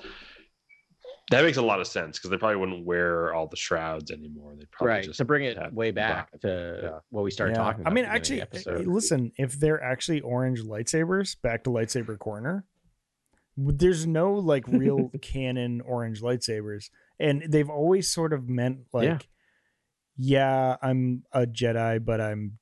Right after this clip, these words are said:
Speaker 3: dark side curious," you know, like, and
Speaker 2: Right.
Speaker 3: I,
Speaker 2: Yep.
Speaker 3: if,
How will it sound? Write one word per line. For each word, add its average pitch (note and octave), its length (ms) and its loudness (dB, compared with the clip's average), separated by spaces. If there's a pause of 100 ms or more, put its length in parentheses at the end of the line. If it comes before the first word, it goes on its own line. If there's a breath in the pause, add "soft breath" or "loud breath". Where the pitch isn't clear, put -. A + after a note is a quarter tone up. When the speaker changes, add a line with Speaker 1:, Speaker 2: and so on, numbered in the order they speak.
Speaker 3:
dark A2+ 240 0
side A2 260 -2
curious," A#2 640 -2 (200)
you B2+ 80 0
know, B2 260 2
like, A2 320 -4 (1000)
and C3+ 340 2
Speaker 2:
Right. A#2 320 2 (100)
Speaker 3:
I, C3+ 120 -4
Speaker 2:
Yep. C3 220 2
Speaker 3:
if, - 200 -16